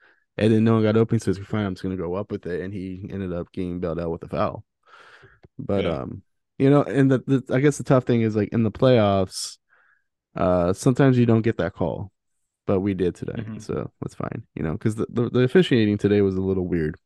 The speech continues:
Speaker 1: <laughs> There, there was moments where I'm like,
Speaker 2: Yeah.
Speaker 1: "I don't, I don't know why that was called," and there's some moments where we got a call. There's some moments where I'm like, "I don't know if Kawhi traveled or not, but it's fine." <laughs>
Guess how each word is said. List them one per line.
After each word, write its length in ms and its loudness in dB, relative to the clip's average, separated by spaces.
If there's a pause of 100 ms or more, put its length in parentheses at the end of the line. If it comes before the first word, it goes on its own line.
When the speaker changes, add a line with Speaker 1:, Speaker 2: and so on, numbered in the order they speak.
(380)
Speaker 1:
<laughs> 340 2
There, 340 4
there 140 2
was 140 0
moments 280 -2
where 80 -2
I'm 60 0
like, 80 2
Speaker 2:
Yeah. 80 -2
Speaker 1:
"I 40 0
don't, 180 -2 (420)
I 60 0
don't 160 4
know 100 4
why 140 4
that 160 2
was 140 0
called," 360 2
and 140 -2
there's 120 -6
some 140 -2
moments 280 -4
where 100 0
we 200 0
got 160 2
a 60 0
call. 400 -2 (440)
There's 200 2
some 220 4
moments 360 4
where 100 2
I'm 100 0
like, 180 0
"I 80 0
don't 140 2
know 120 2
if 60 -2
Kawhi 280 2
traveled 420 2
or 80 0
not, 260 0
but 120 -2
it's 120 -4
fine." 580 -2
<laughs> 0 -